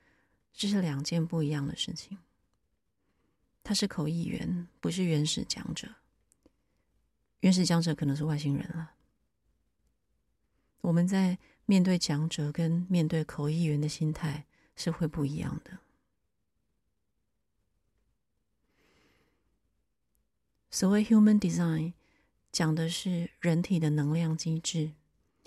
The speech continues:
机制是一种逻辑架构。那逻辑它可以反复辩证，多方面观察，多方面检验、应用、执行。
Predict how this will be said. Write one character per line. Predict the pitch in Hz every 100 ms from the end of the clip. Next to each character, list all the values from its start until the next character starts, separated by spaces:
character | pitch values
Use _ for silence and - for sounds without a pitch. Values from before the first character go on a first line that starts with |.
| _ _ _ _
机 | - 247
制 | 233 240
是 | - 220
一 |
种 | 214 151
逻 | 139 139
辑 | - 143
架 | 156 143
构。 | - 147 151 - _ _ _ _ _ _ _ _ _
那 | 240 226 214 _ _ _ _ _
逻 | - 170 208
辑 | - 180
它 | 180 190
可 | - 151
以 | 151 147 -
反 | 143 135
复 | 139 180 156
辩 | - 151 135
证， | - 135 - _ _ _ _ _ _ _ _ -
多 | 185
方 | 185 175
面 | 170
观 | 160 156 151
察， | - 151 151 156
多 | 160
方 | 160 160
面 | 156 147
检 | - -
验、 | 156 156 147 143 156 - - - - - _ _ _ _
应 | - 170 160
用、 | 165 160 - _ _ _ _ _ _ _ _ _
执 | - - 127
行。 | - - - 170